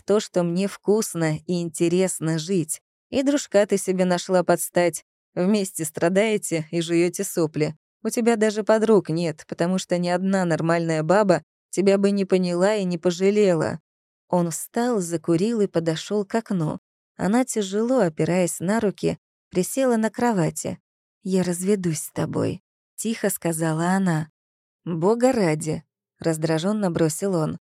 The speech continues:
Подошёл к бару, налил полный стакан коньяка и залпом его выпил. «Какой же ты жестокий», — качая головой, сказала она. «Называй как хочешь. Просто ты никогда не умела выслушать и принять правду.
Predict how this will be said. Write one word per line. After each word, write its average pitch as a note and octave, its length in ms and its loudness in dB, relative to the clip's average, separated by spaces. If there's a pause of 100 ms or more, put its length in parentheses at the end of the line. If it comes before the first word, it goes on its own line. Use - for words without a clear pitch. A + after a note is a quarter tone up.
(280)
Подошёл G3 540 -2
к F#3 100 -2
бару, G3+ 460 0 (320)
налил G#3+ 360 0
полный G#3+ 380 0
стакан G3 460 -4
коньяка F3+ 640 -2
и F#3 40 4
залпом G3 500 -2
его F3+ 340 -2
выпил. E3+ 480 -2 (440)
«Какой - 420 -2
же E3 180 -4 (160)
ты F3+ 120 0
жестокий», — E3 920 -4 (440)
качая D#3+ 480 0
головой, D#3+ 400 0
сказала D#3+ 600 0
она. E3 340 -2 (640)
«Называй F3+ 480 0
как F#3+ 220 2
хочешь. - 540 -6 (320)
Просто G#3 420 0
ты G#3 140 0
никогда G3+ 480 0
не F#3 160 0
умела F3 400 2
выслушать D#3+ 640 -2
и D#3 60 -2
принять F3+ 440 -2
правду. D#3 540 -2